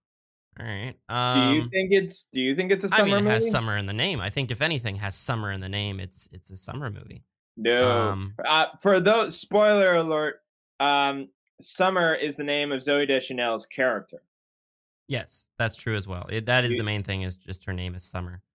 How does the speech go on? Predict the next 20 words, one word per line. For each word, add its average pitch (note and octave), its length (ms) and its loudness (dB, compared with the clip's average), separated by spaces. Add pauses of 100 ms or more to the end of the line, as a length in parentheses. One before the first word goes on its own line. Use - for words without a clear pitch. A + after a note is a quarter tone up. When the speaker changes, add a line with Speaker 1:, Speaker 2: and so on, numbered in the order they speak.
(340)
Speaker 2:
Yeah. G#2+ 380 2
Speaker 1:
Um, G2+ 240 -4 (440)
I D3 120 2
guess A3 240 0
also F3+ 360 2
another D#3+ 280 2
good, C3+ 600 0
um, A2+ 720 -2
'cause A#2+ 120 -16
I B2+ 80 0
was A#2+ 120 -2
looking C3 240 -6
through D3 240 -8
here, G2 380 -4 (500)
um, G#2 560 -2 (1120)
uh, F2+ 460 -2
Ferris G#3 400 2
Bueller's G3 320 2
Day F3+ 160 2
Off. D3+ 360 2